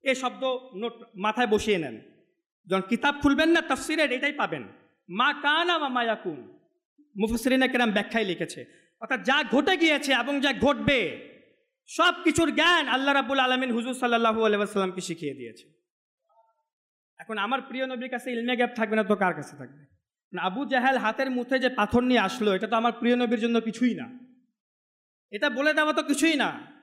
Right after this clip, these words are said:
বরং আমার হুজুর সাল্লাল্লাহু আলাইহি ওয়াসাল্লাম কোরআন হাদিস দ্বারা প্রমাণিত, আমার প্রিয় নবী সাল্লাল্লাহু আলাইহি ওয়াসাল্লাম তো রওজা শরীফে শুয়েও,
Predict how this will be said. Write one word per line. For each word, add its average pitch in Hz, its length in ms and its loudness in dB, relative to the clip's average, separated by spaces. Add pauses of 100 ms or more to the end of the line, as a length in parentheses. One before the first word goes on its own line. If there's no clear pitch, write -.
(280)
বরং 247 220 0
আমার 262 240 2
হুজুর 254 260 2
সাল্লাল্লাহু 285 500 4
আলাইহি 269 200 4
ওয়াসাল্লাম 269 420 4
কোরআন 302 360 2
হাদিস 277 320 4
দ্বারা 262 200 2
প্রমাণিত, 226 640 2 (540)
আমার 262 260 2
প্রিয় 294 300 2
নবী 285 200 0
সাল্লাল্লাহু 262 480 0
আলাইহি 269 200 2
ওয়াসাল্লাম 262 360 -2
তো 262 100 0
রওজা 262 420 4
শরীফে 302 460 4
শুয়েও, 294 640 8